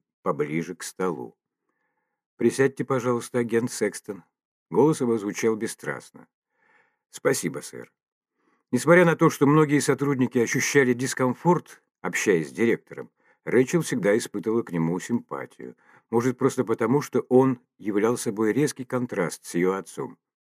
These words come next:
Внешне некрасивый, ни в коей мере не обладающий тем качеством, которое принято называть харизматичностью, Пикеринг выполнял свой долг с беззаветным патриотизмом, вовсе не желая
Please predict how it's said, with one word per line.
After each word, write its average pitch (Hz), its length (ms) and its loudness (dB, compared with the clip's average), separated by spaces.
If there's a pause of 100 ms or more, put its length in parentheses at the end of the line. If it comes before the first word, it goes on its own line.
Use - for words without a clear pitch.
(280)
Внешне 147 540 4
некрасивый, 104 1000 2
ни 107 140 0
в - 80 -6
коей 156 180 8
мере 151 280 6
не 135 100 6
обладающий 123 920 4
тем 107 220 4
качеством, - 640 -2 (320)
которое 120 460 4
принято 120 400 2
называть 110 400 4
харизматичностью, 120 960 0
Пикеринг 117 560 -2
выполнял 98 640 4
свой 135 300 2
долг 131 320 2 (320)
с 98 100 -10
беззаветным 110 720 2
патриотизмом, 117 880 -4 (320)
вовсе 143 300 4
не 143 100 4
желая 120 540 4